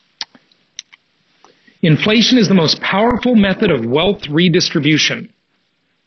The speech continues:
Most people will think taxes redistribute wealth. I had Joe the plumber on my podcast before. Remember him? Yeah, he was on the Creating Wealth show, yeah, a few years back,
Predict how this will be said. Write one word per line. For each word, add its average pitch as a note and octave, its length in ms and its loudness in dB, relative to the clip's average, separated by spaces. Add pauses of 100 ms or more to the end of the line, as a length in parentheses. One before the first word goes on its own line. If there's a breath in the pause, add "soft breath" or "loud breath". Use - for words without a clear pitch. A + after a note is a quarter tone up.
(320)
Most F3 380 0
people A3+ 240 2
will G#3 180 2
think F#3+ 300 0
taxes G3 640 -2
redistribute B2+ 720 -2
wealth. A#2 340 -4 (300 loud breath)
I D3 80 -4
had D3+ 240 -2
Joe F3+ 260 2
the F#3+ 100 2
plumber D#3+ 500 0
on C3 180 -8
my B2 120 -4
podcast B2 540 -6
before. B2+ 320 -4
Remember D#3 380 0
him? A#3 320 0 (560)
Yeah, G#3+ 180 -2
he E3+ 100 2
was A3 120 2
on F#3 160 0
the F3 60 -2
Creating D3 320 -2
Wealth C3+ 200 -6
show, E3 300 -2
yeah, C#3+ 240 -2
a C#3 40 -6
few D3+ 200 0
years C3+ 260 0
back, C3+ 320 -4